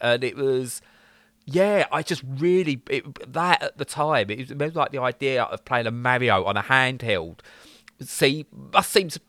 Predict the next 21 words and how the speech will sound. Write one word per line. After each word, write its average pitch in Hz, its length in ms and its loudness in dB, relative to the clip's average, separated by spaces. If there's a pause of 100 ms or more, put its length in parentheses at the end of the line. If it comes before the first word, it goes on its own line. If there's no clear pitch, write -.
(100)
like - 280 -2
kids - 280 -10
today 113 380 0
would 101 80 -10
go, 104 160 0
"Well, 110 320 -10
yeah, 98 340 -2
and," 104 420 -6 (100)
but - 160 -4
to 143 100 -4
me, 127 380 -4
it - 20 -6
was 131 100 -12
like, 117 120 -4 (120)
"Oh 135 380 -6
my 104 300 -4
God, 127 240 -2
an 110 100 -6 (140)
actual 123 400 -6
Mario 117 560 -2
game 92 420 -10